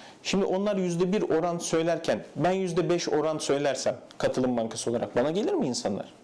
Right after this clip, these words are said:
Gelmez. O zaman benim bunu göz ardı etmemem gerekir. Finansmandaki oranlardan bahsediyorum. Ama benim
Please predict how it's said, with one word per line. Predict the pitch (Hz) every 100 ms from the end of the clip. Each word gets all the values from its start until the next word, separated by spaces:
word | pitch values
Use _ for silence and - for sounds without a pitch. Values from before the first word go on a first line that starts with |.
| -
Gelmez. | 190 196 127 - - - - - - -
O | 247
zaman | 269 208 190
benim | 214 220 175
bunu | 196 254 - -
göz | 185 190
ardı | 180 180
etmemem | 196 - 135 113 107
gerekir. | 104 - - - -
Finansmandaki | - 180 170 170 165 165 160 190
oranlardan | 156 147 139 123 113
bahsediyorum. | 107 - 113 101 107 - - - - - - - - -
Ama | 165 240
benim | 202 226 311